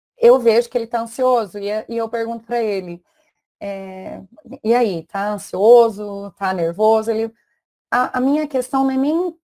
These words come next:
ele me respondendo. A minha questão não é nem passar ou não, mãe, porque ele já passou uma vez na faculdade que ele vai prestar agora.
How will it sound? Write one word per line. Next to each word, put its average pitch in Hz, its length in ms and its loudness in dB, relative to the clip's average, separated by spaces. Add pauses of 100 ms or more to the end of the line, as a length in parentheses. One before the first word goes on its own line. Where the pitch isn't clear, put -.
ele 196 280 0
me 196 140 -2
respondendo. 175 920 -2 (160)
A 190 80 -8
minha 247 280 0
questão 208 540 0
não 240 220 2
é 233 120 2
nem 233 240 -2
passar 247 680 -2
ou 254 220 4
não, 202 280 0
mãe, 160 340 -2
porque - 220 -2
ele 240 140 2
já 247 160 2
passou 233 420 2
uma 190 200 -4
vez 180 360 0
na 175 160 -2
faculdade 165 480 -2
que - 80 -10
ele 165 80 -6
vai 160 120 2
prestar 165 320 -2
agora. 165 320 0